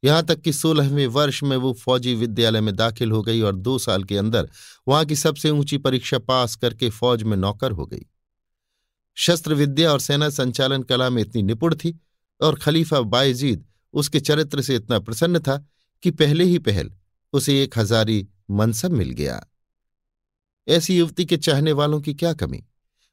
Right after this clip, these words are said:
उसके साथ के कितने ही अफसर, राज परिवार के कितने ही युवक उस पर प्राण देते थे, पर कोई उसकी नजरों में न जचता था।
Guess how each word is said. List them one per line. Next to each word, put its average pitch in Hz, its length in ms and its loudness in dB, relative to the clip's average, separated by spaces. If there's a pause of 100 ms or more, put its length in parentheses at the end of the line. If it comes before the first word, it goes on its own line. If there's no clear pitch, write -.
उसके 151 280 2
साथ 151 300 2
के 147 200 -4
कितने 143 340 -2
ही 139 160 2
अफसर, 123 440 0 (280)
राज 127 300 2
परिवार 123 420 0
के 113 140 -6
कितने 120 300 -4
ही 117 180 -2
युवक 113 360 -2
उस 107 120 -8
पर 98 140 -4
प्राण 120 340 -6
देते - 300 -8
थे, - 140 -18 (600)
पर 156 140 4
कोई 156 220 4
उसकी 147 220 0
नजरों 131 340 0
में 151 100 0
न 87 120 0
जचता 76 380 -6
था। - 240 -14